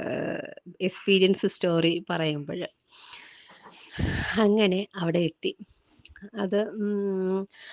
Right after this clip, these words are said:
ഒരു ചെറിയ ക്ഷേത്രമാണ്. അത്ര വലിയ ചെറുതൊന്നുമല്ല, ഒരു മീ-, ആ, ഒരു മീഡിയം. അപ്പോ നൂറ്റിയെട്ട്, ആ, ആ, നൂറ്റിയേഴ് അമ്മനും പ്ലസ് അരക്കാശ അമ്മനും കൂടെ ചേർത്ത്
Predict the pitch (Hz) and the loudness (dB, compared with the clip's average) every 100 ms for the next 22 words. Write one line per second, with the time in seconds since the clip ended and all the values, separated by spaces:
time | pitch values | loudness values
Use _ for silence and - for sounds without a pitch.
0 | - - - - _ - - - - 233 | -16 -16 -18 -20 _ -20 -16 -12 -4 -2
1 | 226 233 202 202 202 185 180 175 165 160 | 0 2 4 4 2 0 -2 -4 -4 -4
2 | 190 - 208 - _ - 359 294 226 226 | -8 -10 -12 -12 _ 0 4 4 4 4
3 | 190 185 185 175 165 240 285 233 - - | 4 4 2 0 -2 -2 0 0 -2 -6
4 | 185 190 190 - - 208 214 208 208 180 | -6 -4 -4 -6 -8 -2 0 2 2 4
5 | 160 - - _ _ _ _ _ 196 196 | 0 -4 -20 _ _ _ _ _ -10 -6
6 | 190 196 - _ _ _ _ _ _ _ | -2 -2 -4 _ _ _ _ _ _ _
7 | - - 226 254 - 226 208 214 - - | -8 4 6 6 6 6 6 2 0 -2
8 | 180 180 175 165 160 156 - - _ 202 | 0 2 4 4 4 2 0 -4 _ -4
9 | 180 160 160 202 - 208 202 180 160 170 | 0 2 4 4 6 6 8 6 4 2
10 | 175 196 208 226 - - - - - - | 0 -2 -6 -8 -12 -20 -20 -18 -20 -6
11 | 180 185 - 190 185 - 185 175 170 170 | -2 0 -2 -2 -2 -2 -4 -2 -2 -4
12 | 170 170 165 - | -6 -4 -4 -6